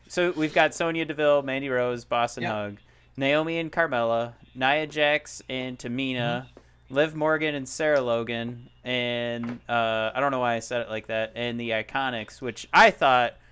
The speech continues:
Speaker 1: was a fantastic addition. I think you need a couple goofballs in that
Speaker 2: Yeah.
Speaker 1: match. Um, and the Iconics, uh, they're, they're another, like, as excited as we got for, uh, Bugenhagen today, like, the Iconics are another team that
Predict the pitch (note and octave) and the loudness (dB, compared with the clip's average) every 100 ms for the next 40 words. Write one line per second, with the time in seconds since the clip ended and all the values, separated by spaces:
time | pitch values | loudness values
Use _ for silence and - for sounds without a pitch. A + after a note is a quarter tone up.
0 | _ - C3 C3 B2 B2 - B2 A#2+ A#2 | _ -4 0 0 0 -6 -6 -4 -4 -4
1 | A2+ - A#2+ - D#3+ D#3 - A#2+ G#2+ A2 | -6 -6 -6 -2 0 0 -4 -10 -8 -10
2 | - A2 G#2+ A2 D#3+ - C#3+ C3+ C3 B2 | -10 -10 -10 -6 -8 -8 -8 -6 -6 -2
3 | B2+ A#2+ G#2+ A#2 - A#2+ A2 A2 G#2+ A2 | -4 -4 -8 -8 -4 -2 -2 -4 -8 -8
4 | A2+ G#2+ A2 - - - - _ _ C3 | -6 -6 -6 -8 -16 -20 -20 _ _ -2
5 | C3 A#2+ A2+ A2+ A#2 C3 C3 C3+ C3+ C3+ | 2 4 2 0 -6 -6 -4 0 2 4
6 | F#3 D3+ - - - - - _ - D3+ | 4 4 -2 -10 -14 -18 -20 _ -20 -18
7 | C#3+ C#3 C#3 D3 E3+ E3 - - G#3 A3+ | -16 -18 -16 -4 0 0 0 4 6 8
8 | E3 E3+ F3 E3 D3 C#3+ - C#3+ C#3 - | 8 8 6 6 4 0 2 6 6 4
9 | - _ _ _ _ _ _ _ _ _ | -14 _ _ _ _ _ _ _ _ _
10 | - - - D#3+ F3+ - A#3 B3+ A3 F#3+ | -20 -8 -4 -2 2 8 8 8 4 0
11 | G3 F#3+ F#3+ F#3 - F3+ E3 D#3 C#3+ C3+ | 6 10 10 8 2 4 6 6 6 4
12 | C#3 D#3 D#3+ D#3+ D#3+ D#3+ E3+ E3 F3 F3 | 2 4 4 4 6 6 4 -2 0 2
13 | F3 F3 - D#3 E3+ G#3 G3 B3 G4+ F#4+ | 2 0 0 0 0 -2 2 4 4 0
14 | - - F3 G3 D#3+ F3 G3 G3+ F#3+ - | -6 0 4 4 4 2 2 2 0 -2
15 | G3 F3+ C3+ C3+ C3 | -4 -2 4 4 4